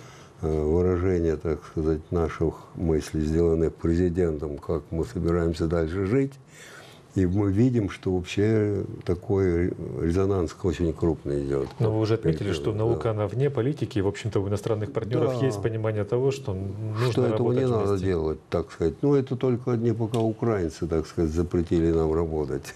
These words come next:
Speaker 1: <laughs> совместно. Остальные, так сказать, все готовы работать с нами вместе.
Speaker 2: Если вернуться в Архангельск, Ломоносовский фонд тоже поддержал создание,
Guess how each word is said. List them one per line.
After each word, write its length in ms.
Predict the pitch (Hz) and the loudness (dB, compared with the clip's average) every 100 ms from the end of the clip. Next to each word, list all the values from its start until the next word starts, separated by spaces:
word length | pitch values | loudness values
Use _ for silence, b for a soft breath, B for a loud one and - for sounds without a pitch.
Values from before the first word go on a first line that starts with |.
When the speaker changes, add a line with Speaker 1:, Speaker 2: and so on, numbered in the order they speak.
| - | -2
Speaker 1:
<laughs> 280 | - 147 107 | 0 0 0
совместно. 600 | 113 107 82 85 - - - B B B | -2 -2 -6 -6 -4 -6 -6 B B B
Остальные, 640 | 107 - 101 95 113 120 | -6 -4 -2 0 2 0
так 280 | 120 - 107 | -2 -12 -12
сказать, 260 | - 127 92 | -4 -4 -4
все 220 | - 139 | -2 0
готовы 400 | 110 110 120 107 | 0 0 2 2
работать 340 | 104 101 90 | 2 0 -2
с 140 | 92 - | -4 -4
нами 220 | 87 87 | -2 0
вместе. 420 | 85 76 - - - - B B B | 0 -2 -2 -8 -10 -14 B B B
Speaker 2:
Если 260 | 123 120 113 | -2 0 0
вернуться 440 | 107 113 120 120 107 104 104 | 2 2 0 0 0 2 2
в 60 | 104 | 0
Архангельск, 560 | 120 156 156 120 - 110 | 0 -2 -2 -2 -2 0
Ломоносовский 800 | 104 104 107 117 113 101 - 104 | 0 0 0 -2 -4 -6 -4 -4
фонд 480 | - 139 139 135 117 | 0 0 2 0 0
тоже 240 | 117 101 | -2 -2
поддержал 440 | - 98 104 101 101 | -4 -4 -2 -2 -2
создание, 680 | 107 90 101 98 98 95 | -4 -2 0 0 0 0